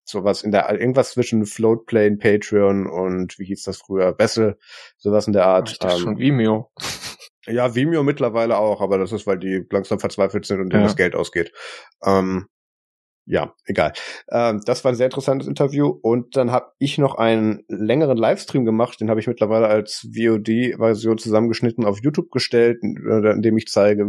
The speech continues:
Speaker 1: wie ich die Episode sechsundvierzig von Bad Voltage bearbeite. So, so ein kleines One-on-One on hier zur Podcast-Bearbeitung.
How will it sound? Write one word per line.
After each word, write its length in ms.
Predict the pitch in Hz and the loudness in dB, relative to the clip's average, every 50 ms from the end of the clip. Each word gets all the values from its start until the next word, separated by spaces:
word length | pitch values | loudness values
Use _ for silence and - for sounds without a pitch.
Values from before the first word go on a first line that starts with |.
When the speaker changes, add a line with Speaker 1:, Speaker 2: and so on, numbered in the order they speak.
| 98 - - | -4 -4 -4
Speaker 1:
wie 120 | 104 101 | -4 -4
ich 300 | - - 98 95 - - | -4 -6 -8 -8 -10 -10
die 380 | - - 104 95 98 98 98 - | -8 -6 -4 -2 -2 -2 -2 -2
Episode 840 | 104 - - 113 - 104 101 101 104 104 104 104 101 101 95 95 - | -2 -2 -2 -4 -4 -4 -4 -2 -2 0 2 2 2 4 2 0 0
sechsundvierzig 960 | 92 95 113 120 120 - - 120 - - 113 110 104 - - 110 104 104 - | -2 -2 -2 -2 -2 -4 -8 -6 -2 0 0 0 0 0 0 0 0 0 -4
von 360 | - - - 107 101 101 98 92 | -8 -4 -2 -2 -2 -2 0 0
Bad 240 | - 113 113 - | 0 0 0 0
Voltage 440 | 104 107 123 151 143 - 92 - - - | 2 2 2 2 0 -2 -4 -4 -4 -4
bearbeite. 720 | 78 71 76 82 85 80 85 90 87 87 - 117 123 120 - - - - - - - - | -2 0 0 0 0 0 0 0 0 0 0 -2 -2 -2 -6 -14 -18 -16 -16 -18 -20 -18
So, 400 | - - - 107 104 101 98 95 | -14 -6 -2 0 2 2 2 2
so 140 | 95 90 98 | 0 -2 -4
ein 220 | 98 98 98 95 92 | -4 -4 -4 -6 -4
kleines 400 | - 104 95 98 98 92 - 101 | -2 -2 0 0 -2 -2 -2 -2
One-on-One 580 | 95 95 92 92 92 87 87 90 90 87 - | 0 0 0 -2 0 0 0 0 0 -2 -4
on 420 | - 87 87 85 82 82 82 87 - _ _ | -4 -6 -6 -6 -6 -8 -8 -10 -12 _ _
hier 240 | _ _ 85 87 - | _ _ -4 -4 -4
zur 140 | - - 104 | -6 -10 -6
Podcast-Bearbeitung. 1040 | - - - - - 90 82 - - - - - - - 85 - - - - - | -4 -4 -2 0 0 -2 -2 0 0 2 2 2 2 2 0 0 0 -2 -6 -6